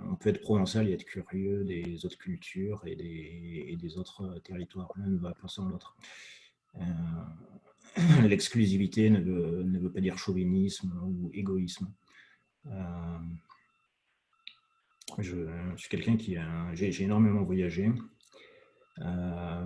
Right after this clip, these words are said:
par, euh, par appétit, hein, simplement pour, euh, pour voir, euh,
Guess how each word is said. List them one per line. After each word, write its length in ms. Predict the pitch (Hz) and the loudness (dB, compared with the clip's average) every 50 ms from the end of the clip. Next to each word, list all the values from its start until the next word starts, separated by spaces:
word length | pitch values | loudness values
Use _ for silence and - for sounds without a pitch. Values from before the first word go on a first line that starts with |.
| 87 - - | -8 -8 -6
par, 420 | - 92 90 87 - - - 87 87 | -4 -2 -2 -2 -4 -6 -6 -4 -4
euh, 240 | 87 87 85 87 85 82 80 - - _ _ _ _ _ _ _ _ _ _ _ _ _ _ _ _ _ _ _ _ _ _ _ _ _ - | -4 -4 -4 -6 -8 -8 -12 -16 -20 _ _ _ _ _ _ _ _ _ _ _ _ _ _ _ _ _ _ _ _ _ _ _ _ _ 0
par 160 | - 101 92 | 2 2 2
appétit, 460 | 104 104 - 101 87 - - 95 90 101 95 82 | 2 2 2 2 2 2 0 -2 -2 -2 -2 -4
hein, 140 | 82 85 92 - - - _ | -4 -4 -6 -6 -12 -18 _
simplement 540 | - - 104 95 - - 104 98 95 98 98 90 | -6 -2 -2 -2 2 4 6 6 6 6 4 2
pour, 380 | - - 101 92 82 95 90 82 | 0 0 -2 -2 0 0 -2 -2
euh, 360 | 85 87 87 87 82 85 87 90 - - - - - _ _ _ _ _ _ _ _ | -2 -2 -2 -2 -2 -2 -4 -4 -6 -14 -20 -20 -20 _ _ _ _ _ _ _ _
pour 160 | - 95 82 | -4 -4 -4
voir, 720 | 82 85 92 90 87 95 95 92 95 98 95 92 - - | -2 -2 -4 0 2 4 4 4 4 4 4 2 0 -2
euh, 560 | 90 85 85 85 85 85 85 85 85 82 85 | -2 -2 0 0 0 0 -2 0 0 0 0